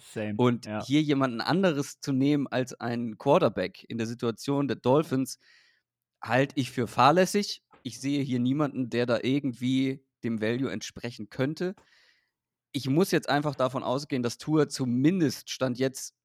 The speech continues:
Speaker 2: fit wäre zu spielen. Wie lange er dann fit bleibt, keine Ahnung.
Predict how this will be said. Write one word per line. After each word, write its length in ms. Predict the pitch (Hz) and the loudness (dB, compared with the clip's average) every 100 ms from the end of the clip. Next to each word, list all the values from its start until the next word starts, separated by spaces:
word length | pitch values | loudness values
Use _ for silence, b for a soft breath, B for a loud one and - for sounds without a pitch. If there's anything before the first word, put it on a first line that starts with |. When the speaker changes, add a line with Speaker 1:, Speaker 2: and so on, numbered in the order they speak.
| _ | _
Speaker 2:
fit 420 | - - 151 180 | -4 -2 -2 0
wäre 480 | 127 135 131 123 123 _ _ _ | 0 2 0 -2 -4 _ _ _
zu 160 | - 139 | -8 -4
spielen. 540 | 120 - 185 135 95 | -4 0 4 4 2
Wie 80 | 104 | -2
lange 240 | 117 131 127 | -2 -2 -2
er 140 | 117 | -2
dann 160 | 117 117 | -2 -6
fit 360 | - 127 - | -8 -12 -10
bleibt, 600 | - 143 170 156 170 - _ | -4 0 2 2 -2 -10 _
keine 320 | - 127 143 | -6 0 0
Ahnung. 340 | 127 143 135 | 2 2 0